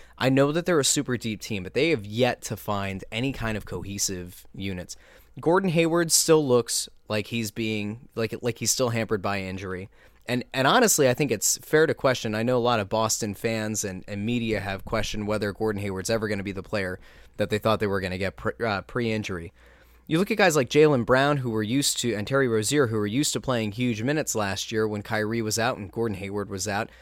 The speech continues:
and they proved they could get to the conference final. Those guys are all kind of irritated that they're not getting significant minutes, and they haven't really been able to find their groove.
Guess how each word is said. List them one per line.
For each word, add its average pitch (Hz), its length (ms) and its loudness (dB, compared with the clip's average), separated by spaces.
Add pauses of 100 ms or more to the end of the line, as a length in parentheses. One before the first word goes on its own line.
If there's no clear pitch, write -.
(160)
and 120 80 -4
they 113 80 0
proved 139 240 0
they 117 120 2
could 98 180 -6
get 120 140 2
to - 100 -8
the 101 80 -8
conference 107 420 -2
final. 151 340 4
Those 170 220 4
guys 196 280 2
are 139 80 2
all 139 180 4
kind 143 240 0
of 95 100 -4
irritated 110 560 0
that - 140 -18
they're 127 120 4
not 135 200 0
getting 107 240 0
significant 104 560 -6
minutes, 127 360 0 (320)
and 110 120 -6
they 110 40 -2
haven't 160 260 0
really 147 200 4
been 120 140 0
able 117 160 0
to 104 80 0
find 117 360 0
their 92 140 -4
groove. 131 500 2